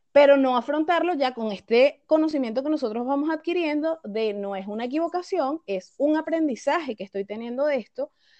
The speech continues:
voy a sacar y rescatar todo lo mejor y, y nos van a pasar cosas terribles, terribles en el sentido de que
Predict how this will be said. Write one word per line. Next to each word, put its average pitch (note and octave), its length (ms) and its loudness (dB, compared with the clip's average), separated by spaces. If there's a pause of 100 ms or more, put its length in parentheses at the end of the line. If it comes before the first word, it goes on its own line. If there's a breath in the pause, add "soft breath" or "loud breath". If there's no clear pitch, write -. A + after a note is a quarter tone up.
(140 soft breath)
voy G#3+ 220 4
a C4+ 60 0
sacar C4+ 500 0
y D4+ 140 2
rescatar A3 480 -2
todo C4 200 0
lo D#4 120 2
mejor D#4+ 380 0 (220 soft breath)
y, A3+ 160 0 (120)
y A#3 120 2
nos A3 100 0
van G#3+ 180 0
a D#4 60 0
pasar B3 300 0
cosas D#4+ 300 -2 (140)
terribles, A3+ 760 2
terribles A#3+ 400 0
en F4 120 0
el D#4+ 120 -4
sentido B3+ 380 -2
de E4+ 120 0
que D4 240 -2